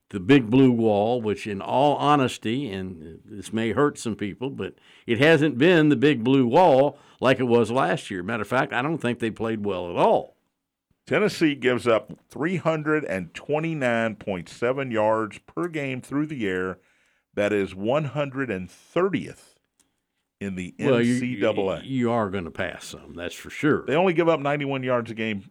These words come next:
Speaker 2: rushing. That's ninth in the country.
Speaker 1: Hmm.
Speaker 2: So that tells me,
Speaker 1: Pick your
Speaker 2: yeah,
Speaker 1: poison.
Speaker 2: yeah, you wanna slow the game down, and yeah, you wanna rely on Chris Rodriguez and Kavosiey Smoke, run the football, but you're gonna have to throw the football
Speaker 1: Now,
Speaker 2: against
Speaker 1: I
Speaker 2: this
Speaker 1: know,
Speaker 2: team.
Speaker 1: I know it was fifty-two to forty-nine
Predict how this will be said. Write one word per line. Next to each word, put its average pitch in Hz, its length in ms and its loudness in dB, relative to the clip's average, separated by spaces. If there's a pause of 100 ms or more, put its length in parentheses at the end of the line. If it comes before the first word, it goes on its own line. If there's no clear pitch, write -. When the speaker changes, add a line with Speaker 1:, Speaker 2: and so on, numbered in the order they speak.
Speaker 2:
rushing. 113 480 0
That's 104 260 -8
ninth 113 640 -8 (120)
in 82 120 -16
the 73 80 -20
country. - 400 -20 (440)
Speaker 1:
Hmm. 113 140 0 (560)
Speaker 2:
So 107 120 -4
that 185 200 0
tells 202 360 0
me, 143 460 -2 (320)
Speaker 1:
Pick 135 180 4
your 139 140 6
Speaker 2:
yeah, 202 360 6
Speaker 1:
poison. 135 140 -6
Speaker 2:
yeah, 160 200 6
you 180 220 -2
wanna 196 200 2
slow 185 280 2
the 175 80 -2
game 170 280 -2
down, 165 380 2
and 117 160 -4
yeah, 147 200 4
you 156 180 0
wanna 165 200 4
rely 143 360 2
on 139 100 -2
Chris - 280 -2
Rodriguez 139 540 2
and 113 140 -14
Kavosiey 127 500 0
Smoke, 127 320 0
run 123 200 0
the 117 80 -2
football, 123 600 0 (560)
but - 160 -14
you're 98 120 -2
gonna 87 160 -4
have 69 220 -10
to - 60 -20
throw 73 240 -14
the - 60 -20
football - 360 -14
Speaker 1:
Now, 160 140 4
Speaker 2:
against 165 160 2
Speaker 1:
I 269 80 6
Speaker 2:
this 233 60 2
Speaker 1:
know, 202 260 6
Speaker 2:
team. 110 100 -2
Speaker 1:
I 185 160 2
know 170 460 2
it 131 100 -2
was 117 220 0
fifty-two 151 480 -2
to 110 80 -4
forty-nine 87 580 -6